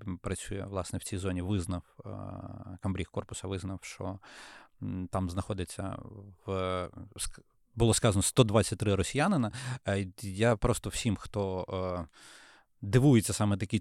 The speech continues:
точні цифри, сказані, е, військовим, я вам просто скажу, що насправді, е, ми бачили таку ситуацію і в Куп'янську свого часу, що коли, е, знаходяться, вони верифікуються, власне, по раціях і по всьому іншому. Тобто,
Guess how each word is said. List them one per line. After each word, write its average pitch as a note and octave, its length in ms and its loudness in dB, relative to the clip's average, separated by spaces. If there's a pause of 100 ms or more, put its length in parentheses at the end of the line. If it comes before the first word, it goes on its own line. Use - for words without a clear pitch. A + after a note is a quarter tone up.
(160)
точні G2+ 340 6
цифри, G2 320 -2
сказані, F#2 500 0
е, F#2 840 -2
військовим, C3+ 520 2
я G#2+ 140 -2
вам B2+ 120 0
просто - 240 -4
скажу, G#2 240 -6
що - 160 -6
насправді, G2+ 480 -4 (120)
е, G2 300 -2
ми G#2 160 2
бачили F#2 400 0
таку - 220 -12
ситуацію F#2 720 -4
і F#2+ 240 -6
в - 100 -18
Куп'янську - 420 2
свого F#2 240 -2
часу, - 380 -10 (480)
що - 260 -4
коли, G#2+ 520 2
е, F2 800 2
знаходяться, - 380 0
вони A2+ 120 4
верифікуються, G#2 800 -2
власне, G2 300 -4
по - 120 2
раціях - 380 2
і - 20 -10
по - 100 -10
всьому G2+ 280 -2
іншому. G2 360 -4
Тобто, G2+ 520 -6